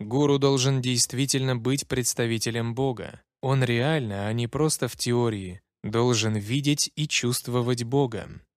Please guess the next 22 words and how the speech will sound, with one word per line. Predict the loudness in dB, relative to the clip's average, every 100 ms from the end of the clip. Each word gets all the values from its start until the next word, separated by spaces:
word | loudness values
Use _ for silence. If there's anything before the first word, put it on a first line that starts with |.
| -8
Нам | -2 2 2 4
нужно | 2 2 2 2
обратиться | 2 0 0 0 -2
к | -2
такому | -2 0 0 0 0
гуру, | 2 2 0 -6 _ _
и | -6
тогда, | -4 -2 0 0
вручив | 2 -2 -2 -2
себя | 0 0 0
ему | 0 -2 -2 0
и |
служа | 0 -2 -2 2 2
ему, | 2 -2 -6 -12 _
и | -2
смиренно | 0 2 2 2 2
вопрошая | 0 0 0 0 2 4 2
его, | 2 -2 -2 -6 -8 _ _ -2
мы | 0
сможем | 2 2 0 0 0
познать | 2 2 0 -2 -4
Бога. | -4 -4 -4 -10 -16